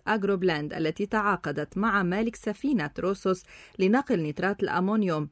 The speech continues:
من جورجيا إلى الموزمبيق غير مسجلة في جزر العذراء البريطانية، ما يعني أن عقد النقل بين الشركة ومالك السفينة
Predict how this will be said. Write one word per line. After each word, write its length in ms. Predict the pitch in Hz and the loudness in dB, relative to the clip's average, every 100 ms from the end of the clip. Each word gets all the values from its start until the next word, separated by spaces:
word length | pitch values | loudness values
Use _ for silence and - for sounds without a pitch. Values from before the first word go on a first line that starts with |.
| - | -8
من 300 | 156 151 156 | -6 -6 -6
جورجيا 520 | 165 196 185 175 156 | -2 0 0 0 0
إلى 260 | - 156 147 | 0 -2 -2
الموزمبيق 680 | 147 185 185 156 175 240 - - - - | -2 0 0 0 0 0 -2 -20 -20 -6
غير 400 | 185 226 311 330 | 0 2 2 2
مسجلة 640 | 285 269 - 196 151 151 156 | 2 0 0 -2 -2 -2 -4
في 240 | - 180 | -2 -2
جزر 340 | 165 202 208 190 | 0 0 0 2
العذراء 480 | 185 170 170 202 | 2 2 0 0
البريطانية، 760 | 185 170 202 214 220 233 170 143 - _ - | -2 -2 -2 0 2 4 2 0 -6 _ -2
ما 120 | 185 | 0
يعني 440 | 208 214 165 156 | 2 2 0 -2
أن 220 | - 175 165 | -4 -2 2
عقد 340 | 185 220 185 | 0 0 -2
النقل 420 | 180 196 196 160 | 0 0 -2 -2
بين 200 | 143 135 | -2 -4
الشركة 520 | 127 - 233 202 170 | -6 -2 0 0 0
ومالك 420 | 143 143 147 185 202 | -2 -2 -2 -2 -2
السفينة 680 | - 196 - 254 185 151 | -4 -4 2 2 4 0